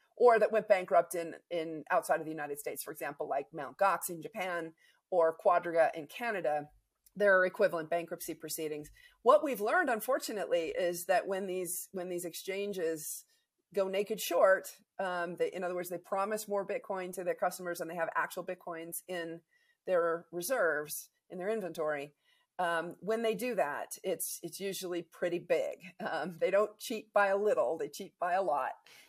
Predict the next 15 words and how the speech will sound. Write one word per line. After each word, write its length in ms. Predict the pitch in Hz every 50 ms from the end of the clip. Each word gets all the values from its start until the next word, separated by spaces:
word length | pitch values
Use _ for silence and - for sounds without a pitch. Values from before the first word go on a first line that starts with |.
| _ -
And, 480 | 196 185 180 175 170 175 170 170 160 165 - -
um, 340 | 190 185 170 170 165 170 240 233 - - 320 - -
<laughs> 280 | - - 440 359 -
it's, 300 | - 208 202 - - - -
it 160 | - 202 202 -
tends 340 | - - 214 220 208 - -
to 120 | - 214
be, 340 | 170 202 196 185 180 180 165 -
unfortunately, 760 | 190 190 175 - 208 185 180 - 202 175 170 170 175 170 165
that 260 | 165 - - - -
the 360 | 185 175 165 165 165 160 160 _ _ _ _ _ -
recovery 960 | 185 202 196 - - - 285 240 262 240 247 226 196 165 170 170 165 165 160 - -
for 460 | - 175 170 170 170 170 165 - - _ - 170 -
the 360 | 165 165 170 165 160 165 160 - _ _ _ _ _ -
customers 760 | - 226 220 - - 190 175 165 165 165 160 160 156 -